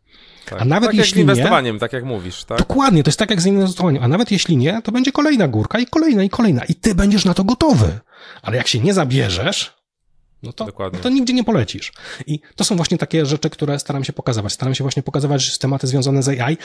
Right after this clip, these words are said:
Speaker 2: I tutaj bardzo ciekawe, bo zaobserwowałem, że LinkedIn strasznie, strasznie nie lubi postów o A I. Okropnie.
Speaker 1: Już się wypalił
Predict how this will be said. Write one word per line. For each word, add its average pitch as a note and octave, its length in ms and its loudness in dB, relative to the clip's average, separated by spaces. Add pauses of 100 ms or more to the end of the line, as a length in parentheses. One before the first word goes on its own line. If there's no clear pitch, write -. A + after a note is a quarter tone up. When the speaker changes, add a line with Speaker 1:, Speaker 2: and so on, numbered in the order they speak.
(140)
Speaker 2:
I E3 60 -2
tutaj C4 200 0
bardzo G#3 220 0
ciekawe, F3 360 -2
bo C#3 180 0
zaobserwowałem, B2+ 840 0
że G#2+ 440 -2
LinkedIn A#2+ 420 0
strasznie, A2+ 460 -4
strasznie C3+ 440 0
nie B2+ 80 4
lubi A2+ 220 0
postów B2 300 -4
o A#2 80 -4
A F#2 240 -6
I. F2 80 -18 (920)
Okropnie. A#2+ 480 0
Speaker 1:
Już C#3+ 220 0
się D3+ 140 0
wypalił C3 580 2